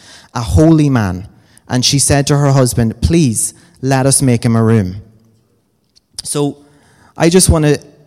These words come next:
show a few things about this woman first and foremost before we go any further, right? Number one, she seen a need and she filled it. She provided fru-, she provided food for him as often as he passed by.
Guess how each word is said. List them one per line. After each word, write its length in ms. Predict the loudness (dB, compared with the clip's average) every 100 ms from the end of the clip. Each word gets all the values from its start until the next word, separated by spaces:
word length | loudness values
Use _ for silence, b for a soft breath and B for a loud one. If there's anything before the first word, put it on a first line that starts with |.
| _ _ _ _ -6
show 300 | -2 0 0
a 40 |
few 200 | -2 -2
things 260 | -2 -4 -4
about 220 | -6 -4
this 180 | -4 -4
woman 240 | -4 -6
first 240 | -6 -6
and 100 | -6
foremost 340 | -4 -4 -4 -6
before 240 | -8 -6
we 100 | -6
go 140 | -4 -6
any 120 | -6
further, 340 | -4 -4 -2
right? 220 | -4 -4 B B B B
Number 240 | -2 0 2
one, 200 | 0 0
she 220 | -2 -2
seen 280 | -2 -2 0
a 40 |
need 320 | 0 0 -2
and 160 | -4 -4
she 100 | -6
filled 300 | -4 -6 -6
it. 100 | -12 _ _ _ _ _ _ _ _ _ _ _ _ _ _ _ _ -20 b b b
She 180 | -4
provided 460 | -2 0 0 0 -2
fru-, 320 | 0 0 0 -2 -8
she 220 | -4 -4
provided 400 | -4 -4 -2 -2
food 280 | 0 2 2
for 120 | 0
him 200 | -2 -2
as 140 | -4 -4
often 300 | -6 -6 -6
as 100 | -4
he 80 |
passed 340 | -2 -2 -2 -6
by. 280 | -8 -10